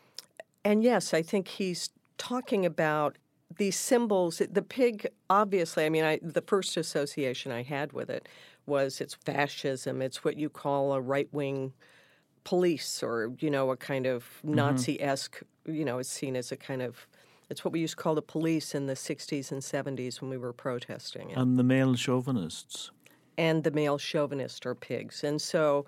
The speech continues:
Speaker 1: it's seen as this dominating, and yet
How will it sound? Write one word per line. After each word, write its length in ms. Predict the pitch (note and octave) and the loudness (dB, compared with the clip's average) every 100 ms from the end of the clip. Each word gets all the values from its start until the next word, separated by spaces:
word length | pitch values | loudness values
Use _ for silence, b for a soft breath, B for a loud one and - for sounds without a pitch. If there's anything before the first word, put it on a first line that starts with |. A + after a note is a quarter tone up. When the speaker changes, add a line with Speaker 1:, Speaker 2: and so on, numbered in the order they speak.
| B B B | B B B
Speaker 1:
it's 200 | F#3+ F#3 | -2 -2
seen 360 | - A3 G#3 F#3+ | 0 4 4 4
as 180 | D#3+ - | 2 0
this 180 | D#3 | -4
dominating, 800 | C#3+ B2+ D#3 E3+ F3+ D3+ C3+ C#3 - | -6 -4 0 2 2 2 2 0 -2
and 240 | F3+ F#3 | -2 -2
yet 560 | G3 A#3+ C#4+ G#2+ - | 0 0 0 -2 -4